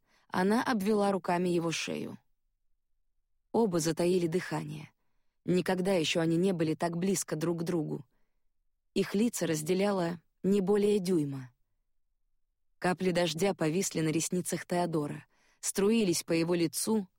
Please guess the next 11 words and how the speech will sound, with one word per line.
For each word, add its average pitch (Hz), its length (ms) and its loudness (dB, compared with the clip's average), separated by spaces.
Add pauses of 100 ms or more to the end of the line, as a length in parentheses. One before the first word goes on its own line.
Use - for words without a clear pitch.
(400)
капали 180 380 0
с - 100 -2
тёмных 175 400 -2
прядей. 165 520 -6 (1080)
Он 202 180 2
чуть 208 280 -2
приоткрыл 190 520 0
рот, 202 320 -2 (340)
не 202 120 2
решаясь 196 460 0
вдохнуть. 165 640 -6